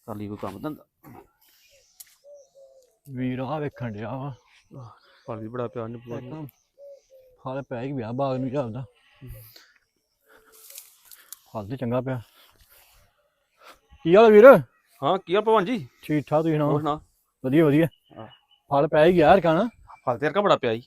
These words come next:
Speaker 2: ਆਹੋ, ਚੱਲ ਬੂਟੇ ਲਾਏ ਹੁਣ ਫਿਰ ਦਿੰਦਾ ਕੋਈ ਨਾ ਕੋਈ।
Speaker 1: ਆਹੋ, ਚੱਲ ਹੌਲੀ ਹੌਲੀ ਵੇਖਦੇ ਆ,
Speaker 2: ਹਮ।
Speaker 1: ਤਜਰਬਾ ਹੀ ਆ ਕੇ।
Speaker 2: ਆਹੋ, ਨਹੀਂ ਕੋਈ ਵੀ ਜਿਹੜਾ ਫਲ ਹੁੰਦਾ ਨਾ,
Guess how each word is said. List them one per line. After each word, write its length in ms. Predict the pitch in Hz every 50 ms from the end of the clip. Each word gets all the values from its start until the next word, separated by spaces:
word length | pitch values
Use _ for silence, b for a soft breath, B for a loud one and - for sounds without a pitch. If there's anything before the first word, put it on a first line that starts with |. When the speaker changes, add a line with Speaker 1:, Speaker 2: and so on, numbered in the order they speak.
| _ _ b b b b b b b b b b _ 202
Speaker 2:
ਆਹੋ, 280 | 180 165 156 160 190
ਚੱਲ 340 | 185 - 190 185 190 180 135 120 _ _ _ - 143
ਬੂਟੇ 280 | 139 143 135 - 180 170
ਲਾਏ 220 | 160 147 143 156
ਹੁਣ 140 | 175 185 156
ਫਿਰ 120 | 165 170
ਦਿੰਦਾ 360 | 151 143 139 131 123 143 156
ਕੋਈ 140 | 147 156 147
ਨਾ 60 | 143
ਕੋਈ। 240 | 127 135 135 147 165 - _ _ _ _ _ _ _ -
Speaker 1:
ਆਹੋ, 200 | 139 131 123 139
ਚੱਲ 180 | 143 185 196 220
ਹੌਲੀ 240 | 214 214 170 156 185
ਹੌਲੀ 300 | 196 165 147 156 165 151 _ _ -
ਵੇਖਦੇ 200 | 123 135 151 175
ਆ, 40 | 160
Speaker 2:
ਹਮ। 60 | 135
Speaker 1:
ਤਜਰਬਾ 260 | 135 131 123 120 147
ਹੀ 80 | 156 151
ਆ 80 | 147
ਕੇ। 160 | 156 185 160 113 _ _ _ _ _ _ _ _ _ _ _ _ _ _ _ -
Speaker 2:
ਆਹੋ, 340 | 196 185 190 190 185 214 233
ਨਹੀਂ 260 | 226 220 220 233 240
ਕੋਈ 280 | - 214 202 208 226 233
ਵੀ 220 | 220 202 185 190
ਜਿਹੜਾ 180 | 170 180 190 180
ਫਲ 220 | 139 151 143 143
ਹੁੰਦਾ 160 | 170 175 180 208
ਨਾ, 100 | 208